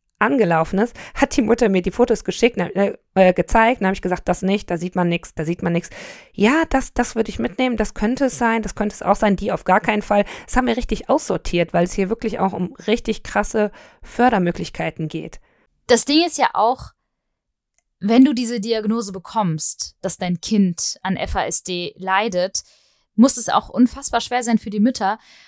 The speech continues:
Speaker 2: weil es einfach zu hundert Prozent an dem lag, was die Mutter getan hat. Auch wenn sie es nicht wussten und nicht aufgeklärt waren,
Speaker 1: Mhm.
Speaker 2: aber ich st-, stell mir das wirklich schwierig vor. Es hatte keine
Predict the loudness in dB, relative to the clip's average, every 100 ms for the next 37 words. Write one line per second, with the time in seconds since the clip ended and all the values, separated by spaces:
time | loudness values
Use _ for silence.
0 | _ 0 2 0 -2 0 0 -2 -10 -4
1 | 0 4 4 4 2 0 -6 -10 -6 -2
2 | 0 2 0 -2 -6 -10 _ _ _ _
3 | _ 6 6 6 6 6 6 2 0 -2
4 | -2 -2 -6 -8 _ _ _ 2 4 4
5 | 2 0 -2 -8 _ _ _ -8 -4 0
6 | 0 0 -6 -8 -12 _ _ _ -16 -2
7 | 0 4 4 4 2 0 0 -2 -4 0
8 | 2 4 2 0 0 -4 -6 -4 -2 2
9 | 4 4 4 2 0 -4 -12 -8 -2 0
10 | 0 -4 -6 -8 -8 -8 -6 -6 -4 -4
11 | -4 -4 -10 -12 -2 2 4 4 2